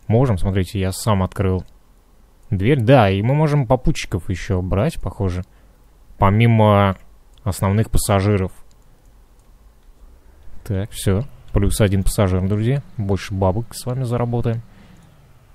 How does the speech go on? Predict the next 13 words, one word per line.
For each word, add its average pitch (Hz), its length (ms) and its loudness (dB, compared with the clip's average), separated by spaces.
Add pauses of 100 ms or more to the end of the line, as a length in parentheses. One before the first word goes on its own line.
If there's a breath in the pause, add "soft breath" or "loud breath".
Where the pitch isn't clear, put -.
(120)
Интересно, 110 760 2
отвозить 104 380 0
его 107 180 4
туда 107 320 4
же, 104 200 4
куда 101 280 2
и 101 40 6
остальных? 101 720 0
Или 90 640 0 (720)
он 92 140 0
может 92 260 0
потребовать, 95 540 0
например, 92 720 0